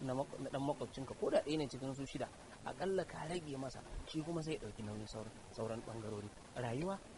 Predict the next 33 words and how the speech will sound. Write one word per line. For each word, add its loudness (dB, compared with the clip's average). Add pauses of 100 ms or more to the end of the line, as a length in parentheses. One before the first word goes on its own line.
(100)
Allah 0
ya -2
yi 0
ta -4
ne 0 (320)
ta -2
yadda 2 (200)
kowa 4
rayuwarsa 0
yana 0
ɗan -6
fari -2
da -4
ɗan -6
uwansa. -4 (520)
Wani 6
yana 4
ƙasa -2
da -2
kai, -6 (420)
ka 0
raina 4
abin 2
da 2
za 4
ka 4
masa. 4 (640)
In 2
ka 0
ɗau 6
naira 8
ɗari -2
biyu 0